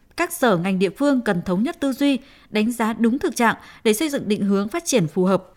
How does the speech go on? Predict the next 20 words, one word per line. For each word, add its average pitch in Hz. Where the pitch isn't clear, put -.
quan 226
tâm 226
đến 185
quy 262
hoạch 220
vùng 175
huyện. 202
Đồng 220
chí 214
nhấn 214
mạnh, 277
quy 349
hoạch 302
tỉnh 196
là 170
một 160
nội 160
dung 202
mới, 196
khó, 226